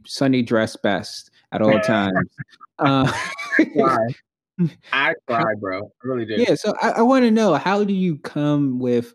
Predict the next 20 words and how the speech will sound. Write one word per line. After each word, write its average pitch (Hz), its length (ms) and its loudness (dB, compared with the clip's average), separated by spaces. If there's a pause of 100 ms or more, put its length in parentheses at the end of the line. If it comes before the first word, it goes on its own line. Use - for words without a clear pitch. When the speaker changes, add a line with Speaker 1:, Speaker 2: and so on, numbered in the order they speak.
Speaker 1:
up 117 180 -2
with 113 280 -4
all 117 160 2
those 113 180 0
different 110 280 -4
types 104 320 -4
of, 101 380 -4 (300)
you 117 80 -2
know, 104 140 0
styles 127 1000 0
and 101 300 -6 (240)
different 120 240 -8
types 104 280 -4
of - 120 -12
patterns 123 500 0
and 113 100 -2
combinations? 120 1040 0 (360)
One 143 180 2
thing 151 220 2
can, 127 220 2